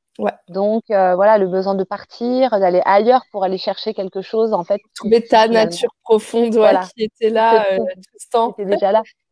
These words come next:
Speaker 1: Ouais, mais
Speaker 2: Voilà,
Speaker 1: c'est,
Speaker 2: qui était déjà là.
Speaker 1: c'était une belle aventure quand même. Enfin,
Speaker 2: Ouais.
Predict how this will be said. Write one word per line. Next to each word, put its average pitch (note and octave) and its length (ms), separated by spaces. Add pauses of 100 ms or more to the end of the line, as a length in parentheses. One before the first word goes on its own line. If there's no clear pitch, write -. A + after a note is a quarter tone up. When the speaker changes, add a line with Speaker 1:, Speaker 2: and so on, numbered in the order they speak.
(120)
Speaker 1:
Ouais, B3 260
mais G#3 80
Speaker 2:
Voilà, G#3 80
Speaker 1:
c'est, A#3+ 80
Speaker 2:
qui G#3+ 40
était G3+ 120
déjà F#3 260
là. F3+ 80
Speaker 1:
c'était - 200
une F#3+ 100
belle F3+ 160
aventure F3+ 500
quand A3+ 120
même. F#3 140
Enfin, F#3 340 (220)
Speaker 2:
Ouais. G3+ 160